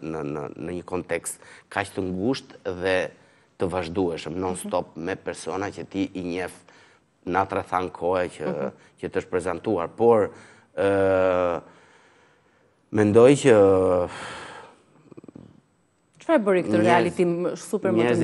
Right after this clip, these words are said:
Speaker 1: e kanë
Speaker 2: ndjekur se i
Speaker 1: kuptuar
Speaker 2: pari?
Speaker 1: qartë kush është origjinali.
Speaker 2: E kanë kuptuar, domethënë, pak a shumë edhe ti
Speaker 1: Unë
Speaker 2: ke këtë,
Speaker 1: mendoj, mendoj këtë
Speaker 2: këtë
Speaker 1: gjë,
Speaker 2: opinion.
Speaker 1: po.
Speaker 2: Mirë, kemi, kemi Treshen, që është dominuese tashmë pas largimit të,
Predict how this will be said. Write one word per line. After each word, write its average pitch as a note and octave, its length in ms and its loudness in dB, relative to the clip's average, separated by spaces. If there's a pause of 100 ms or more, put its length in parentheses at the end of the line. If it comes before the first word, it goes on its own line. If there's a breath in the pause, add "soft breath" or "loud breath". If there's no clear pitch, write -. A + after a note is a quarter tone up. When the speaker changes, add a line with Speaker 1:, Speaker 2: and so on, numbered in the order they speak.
Speaker 1:
e - 100 4
kanë A#2 160 4
Speaker 2:
ndjekur D#3+ 40 -2
se E3 180 0
i E3 40 -2
Speaker 1:
kuptuar A2+ 280 4
Speaker 2:
pari? D#2 120 -6
Speaker 1:
qartë A#2+ 380 2 (180)
kush G2 180 -10
është F2 240 -12
origjinali. D2 540 -8 (420)
Speaker 2:
E F#3+ 60 -6
kanë E3+ 200 -4
kuptuar, E3+ 320 -4
domethënë, E3+ 340 -4
pak G3 160 2
a G#3+ 80 6
shumë A3+ 280 2
edhe D3+ 120 4
ti A3+ 100 0
Speaker 1:
Unë E3 80 6
Speaker 2:
ke F3 80 6
këtë, D#3+ 60 4
Speaker 1:
mendoj, A2 480 6
mendoj F2+ 380 -4
këtë - 140 -12
Speaker 2:
këtë - 60 -10
Speaker 1:
gjë, G3 120 2
Speaker 2:
opinion. E3+ 340 0
Speaker 1:
po. A#3+ 60 0
Speaker 2:
Mirë, C4 220 6
kemi, D4+ 400 4 (320)
kemi C#4+ 220 4
Treshen, C#4 500 2
që B3+ 180 0
është - 300 -6
dominuese G3+ 560 2
tashmë F#3 400 -2
pas F#3+ 240 2
largimit F3 480 -2
të, D3+ 400 -2